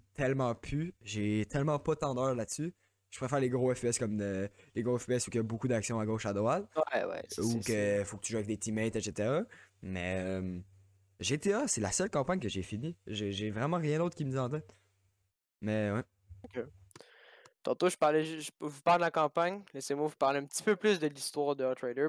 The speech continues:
Speaker 2: pour peut-être vous donner envie de la <laughs> faire. Si vous, si, disons, euh, il y a des gens qui aiment plus le lore. Je vais, je vais pas spoiler, je vais juste raconter, euh, le début. En gros,
Speaker 1: Vas-y.
Speaker 2: c'est,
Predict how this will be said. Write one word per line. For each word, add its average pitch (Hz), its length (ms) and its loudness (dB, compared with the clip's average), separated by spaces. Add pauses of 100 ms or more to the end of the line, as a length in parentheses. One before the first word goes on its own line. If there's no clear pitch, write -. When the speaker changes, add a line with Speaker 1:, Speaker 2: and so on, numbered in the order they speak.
Speaker 2:
pour 127 180 -4
peut-être 156 360 0
vous 143 80 -14
donner 135 240 0
envie 135 240 2
de 143 60 -6
la 139 80 4
<laughs> - 0 -
faire. 151 200 2 (520)
Si - 320 -2
vous, 139 200 -8
si, 143 220 -6
disons, 135 360 -2
euh, 123 100 0
il 131 80 -2
y 143 60 6
a 143 40 8
des 139 160 2
gens 139 160 0
qui - 80 -4
aiment 127 80 -2
plus 131 200 -4
le 127 60 0
lore. 127 180 2 (960)
Je 151 100 -2
vais, 156 220 6
je 160 100 -12
vais 165 60 2
pas 202 100 4
spoiler, 165 340 4
je 170 80 -4
vais 139 100 0
juste 147 160 -4
raconter, 135 560 0
euh, - 100 -6
le 131 160 0
début. 127 240 -6 (520)
En 151 140 4
gros, 196 300 8
Speaker 1:
Vas-y. - 100 -2
Speaker 2:
c'est, 190 440 0